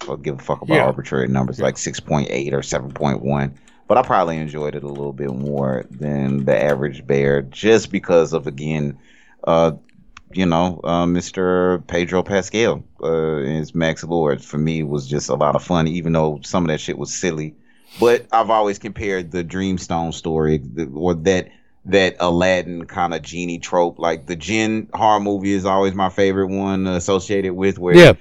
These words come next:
Speaker 1: it was like you would wish for something, um, and then something fucked up would happen to you. And it's, like, always a trade-off, like, nothing in this world is,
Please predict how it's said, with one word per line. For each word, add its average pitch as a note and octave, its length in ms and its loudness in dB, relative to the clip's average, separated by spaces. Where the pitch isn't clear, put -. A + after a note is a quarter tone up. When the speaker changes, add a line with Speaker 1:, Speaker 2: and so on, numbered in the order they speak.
Speaker 1:
it F2+ 120 -2
was F#2 180 0
like F2 180 2
you F#2+ 80 -4
would F2+ 140 -6
wish G2 180 2
for G2 160 -4
something, F#2 460 -4
um, F2+ 480 -2
and D#2+ 160 -4
then F2+ 100 -2
something F2+ 300 -2
fucked - 300 0
up - 140 0
would E2 100 -2
happen E2+ 400 -2
to G#2 140 -6
you. F2+ 180 -4
And D#2+ 180 -8
it's, F2 240 -6
like, F2 140 2
always E2+ 340 2
a D2+ 60 -10
trade-off, E2 480 -4
like, D#2 180 -6
nothing E2 340 -4
in D#2+ 100 -6
this D#2 140 -4
world D#2 300 4
is, D2+ 220 -4